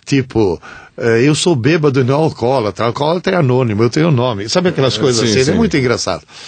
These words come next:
Speaker 1: Mas tem uma que eu de-, vou descrever. Aparece aquele perfil do legislativo, onde aparece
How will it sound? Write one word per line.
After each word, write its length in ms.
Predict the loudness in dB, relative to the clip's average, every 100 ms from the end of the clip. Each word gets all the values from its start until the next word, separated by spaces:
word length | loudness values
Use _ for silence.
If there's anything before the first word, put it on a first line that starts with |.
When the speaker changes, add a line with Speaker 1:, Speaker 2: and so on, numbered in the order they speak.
| -20 -20 -4
Speaker 1:
Mas 200 | -2 0
tem 160 | 2 2
uma 340 | 2 2 -2
que 140 | 0
eu 120 | 0 0 -8
de-, 240 | -4 -4 -4
vou 180 | -2 0
descrever. 580 | 0 -2 -2 -4 -6 -10 -16 -20 -20 -20 -20 -20 -20 _
Aparece 760 | -6 0 2 2 0 -2 -2 -2
aquele 360 | -4 -2 0 0
perfil 720 | 2 0 0 -2 2 2 0 -6 _ _ _ _
do 300 | -6 2 2
legislativo, 920 | 4 2 2 2 0 2 0 0 -2
onde 120 | 0 0
aparece 680 | 0 -2 -2 -4 -8 -10